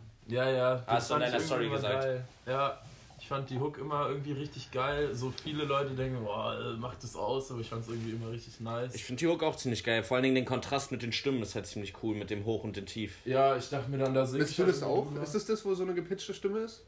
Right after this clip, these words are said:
Speaker 2: Nee, nee, die tiefe, die tiefe Stimme meinst du?
Speaker 3: Ja.
Speaker 2: Nee, das ist nicht.
Speaker 1: Die tiefe Stimme ist, äh, Alex heißt der.
Speaker 3: Okay.
Speaker 2: Ja.
Speaker 1: So ein Kumpel von Tom,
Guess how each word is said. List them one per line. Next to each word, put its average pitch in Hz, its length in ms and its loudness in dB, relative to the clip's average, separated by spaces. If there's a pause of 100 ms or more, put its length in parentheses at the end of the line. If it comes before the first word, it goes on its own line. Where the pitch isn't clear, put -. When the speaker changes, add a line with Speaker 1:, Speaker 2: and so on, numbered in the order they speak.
Speaker 2:
Nee, 113 280 2
nee, 120 160 0
die 110 160 -2
tiefe, 120 300 -4
die 104 180 -4
tiefe 127 240 0
Stimme 104 220 -2
meinst 95 180 -4
du? - 60 -6
Speaker 3:
Ja. 135 340 2
Speaker 2:
Nee, 92 120 -4
das 92 160 -8
ist 95 140 -14
nicht. 92 160 -12
Speaker 1:
Die - 20 -12 (120)
tiefe 143 160 -8
Stimme 151 340 -4
ist, 135 520 -2
äh, 127 140 2
Alex 135 480 2
heißt 131 280 -2
der. 120 240 -2 (140)
Speaker 3:
Okay. 120 120 -4
Speaker 2:
Ja. 113 60 -2 (140)
Speaker 1:
So 123 60 -8
ein 120 160 -4
Kumpel 143 300 -2
von 127 240 -4
Tom, 143 380 -2